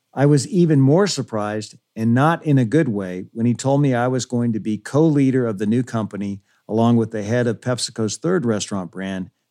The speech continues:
Taco Bell. Co-leader wasn't exactly what it sounded like. The other guy was going to be named C E O, while I would be president and second in command. Something about the idea just didn't sit right with me,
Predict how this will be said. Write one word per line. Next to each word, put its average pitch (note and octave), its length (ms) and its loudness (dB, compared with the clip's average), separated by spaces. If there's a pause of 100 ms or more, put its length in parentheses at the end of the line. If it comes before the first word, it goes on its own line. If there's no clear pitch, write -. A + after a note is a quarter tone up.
Taco G#2 340 -2
Bell. E2+ 440 -8 (920)
Co-leader G3+ 520 6
wasn't C3 340 4
exactly A#2+ 500 0
what A2 180 -2
it G#2 100 -8
sounded G#2 440 -2
like. D#2+ 380 -16 (340)
The B2+ 120 4
other G3 200 6
guy C3+ 240 4
was B2 200 0
going A#2 260 2
to A2 80 0
be A2 120 0
named G2+ 280 -2
C D3 340 4
E G#2+ 60 2
O, F2+ 300 -8 (380)
while A#2 200 4
I C#3+ 160 6
would F3 180 4
be B2+ 140 4
president D#3 580 2
and A#2 120 0
second C3 400 -2
in A2+ 140 -2
command. F#2+ 500 -6 (600)
Something A3+ 480 4
about D3 300 4
the C3 120 4
idea A#2 380 2
just G#2+ 320 -6
didn't G#3 260 0
sit C#3 260 0
right A#2 280 -2
with G2 180 -10
me, D#2 260 -12